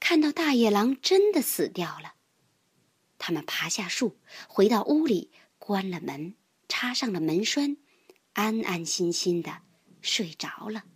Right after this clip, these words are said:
第二天，妈妈带着好几篮食物从真正的婆婆那里回来了。三个小姐妹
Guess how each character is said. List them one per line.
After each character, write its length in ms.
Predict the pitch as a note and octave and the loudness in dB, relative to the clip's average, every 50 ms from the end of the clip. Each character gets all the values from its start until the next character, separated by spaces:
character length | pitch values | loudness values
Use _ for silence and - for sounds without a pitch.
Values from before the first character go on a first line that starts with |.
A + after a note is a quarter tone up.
| _ _ _ _ _ _ _ _ _ _ _ _ _ _ _ _ _ _ _ _ _ _ _ _ _ _ | _ _ _ _ _ _ _ _ _ _ _ _ _ _ _ _ _ _ _ _ _ _ _ _ _ _
第 140 | - A#3 A#3+ | 6 6 6
二 180 | A3+ G#3+ G#3 | 6 4 2
天， 460 | G3 - - G#3+ G#3 G#3 G#3+ G#3 G#3+ A3 _ _ _ _ _ | -2 0 0 0 2 0 0 -4 -6 -10 _ _ _ _ _
妈 240 | - D4+ D#4 D#4+ D#4+ | 2 2 4 6 4
妈 320 | D4+ C4 G3+ E3 D#3+ - _ _ _ | 4 4 2 0 -4 -8 _ _ _
带 160 | - A3+ F#3 | -2 0 0
着 100 | E3 E3+ | 0 -2
好 300 | E3 - - E3+ F3 A#3 | -4 -2 -2 0 0 0
几 180 | B3+ - - E3+ | 0 0 0 0
篮 200 | C#3+ D3+ D3 F3 | 0 2 0 0
食 260 | F#3+ - - D#3 D3 E3 | 0 0 2 2 2 2
物 300 | G3+ G3+ E3 D3 - - - - - | 2 2 2 0 -2 -6 -12 -20 -12
从 300 | - - - A#3 B3 C4+ | -4 0 2 2 2 2
真 240 | - - E4+ E4+ F4 | 4 6 6 6 6
正 220 | F4 G4 F#4+ D#4+ | 8 8 8 8
的 80 | A#3 F#3 | 8 4
婆 260 | - - - E3 D#3 | 2 0 0 0 0
婆 140 | D#3 - G3 | 0 0 2
那 120 | F#3+ F#3 | 2 2
里 120 | E3+ D#3+ D#3 | 2 2 0
回 320 | - - E3 D3 C#3 C#3+ | -2 -2 -2 -2 0 0
来 180 | D3 F3 E3+ D3+ | -2 -4 -6 -6
了。 180 | D3 D3 - - _ _ _ _ _ _ _ _ - - - - - | -8 -12 -14 -18 _ _ _ _ _ _ _ _ -20 -20 -20 -14 -10
三 260 | - - F#3+ F3+ F3+ | 2 4 6 6 6
个 120 | F3 E3+ | 6 4
小 220 | D#3+ - E3 E3 F3 | 2 2 0 0 2
姐 240 | - F3+ D#3 C#3 | 2 2 2 4
妹 300 | D3 E3+ E3+ E3 D3+ C#3+ | 4 4 4 4 2 0